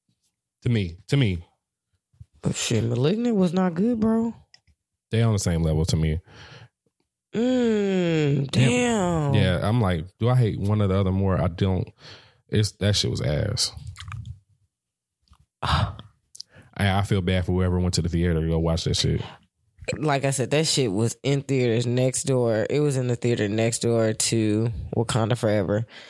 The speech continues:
Speaker 2: And I was like, "Oh, yeah, Kasha did send me her shit." She was like, "I'm surprised you hadn't heard about it."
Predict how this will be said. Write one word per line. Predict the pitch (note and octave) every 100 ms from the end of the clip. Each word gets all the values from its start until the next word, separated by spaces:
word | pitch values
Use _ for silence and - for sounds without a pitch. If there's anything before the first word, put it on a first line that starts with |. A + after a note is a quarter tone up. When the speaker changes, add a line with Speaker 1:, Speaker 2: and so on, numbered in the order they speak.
| -
Speaker 2:
And | -
I |
was | F3
like, | D#3+ F3
"Oh, |
yeah, | G3+ G3
Kasha | F#3+ A3+ G#3
did | F#3+ G3+ G3
send | F#3
me | E3+
her | E3+ D#3+
shit." | D#3 E3+ D#3+
She | G3+
was | G#3
like, | F#3
"I'm | A#3+
surprised | B3 B3 A#3
you | A3+
hadn't | A3+ G#3
heard | A#3+
about | B3+ F#3+ D#3
it." | C#3+ -